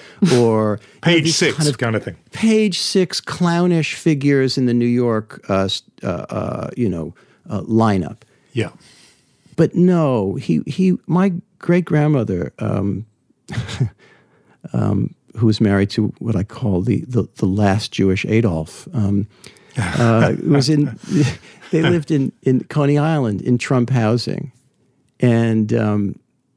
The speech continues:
Speaker 2: and, you know, the old man would release these balloons over the beach in Coney Island, and the balloons would pop, and you'd get a fifteen dollar discount on your apartment. And these, these were, these were scam artists, racist scam artists, and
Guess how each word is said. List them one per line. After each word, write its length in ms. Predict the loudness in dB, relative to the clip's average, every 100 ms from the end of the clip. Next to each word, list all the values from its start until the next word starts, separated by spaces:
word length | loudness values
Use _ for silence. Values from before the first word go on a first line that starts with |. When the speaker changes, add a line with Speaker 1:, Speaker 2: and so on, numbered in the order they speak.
| _ _ _ _ -2
Speaker 2:
and, 280 | 2 2 0
you 140 | 2
know, 100 | 2
the 160 | 2 2
old 180 | 0 0
man 340 | 0 0 -2
would 180 | -2 -6 -10 _ _ _ _ -8
release 400 | 0 2 2 0
these 180 | -2 -4
balloons 580 | -2 0 2 2 0 -2
over 140 | -4
the 100 | -4
beach 300 | -4 -2 -2
in 80 | -6
Coney 320 | -4 -2 -2
Island, 440 | -2 -4 -4 -6 -6
and 300 | -8 -8 -10
the 140 | -8 -8 _
balloons 340 | -2 2 2 0
would 140 | -6
pop, 340 | -4 -4 -4 -4
and 80 |
you'd 120 | -4 -2
get 120 | -4
a 40 |
fifteen 420 | -2 -4 -2 -2
dollar 200 | 0 -2 -4
discount 440 | -4 -4 -4 -4
on 140 | -2
your 120 | -2 -4
apartment. 460 | -2 -4 -2 2
And 140 | 2 4
these, 200 | 2 2
these 300 | 0 2 2
were, 160 | 2 0 -4 -2
these 200 | -2 0
were 60 |
scam 480 | -2 2 2 2 2
artists, 380 | -2 -4 -8 -2
racist 680 | 2 2 2 -2 -4 -6 -14 -10
scam 500 | -6 0 0 0 -2
artists, 540 | -6 -8 -10 -12 -16 -20 _ _ _ _ _ -14 -12 -14 -18 -20 _ _ 2
and 400 | 2 4 0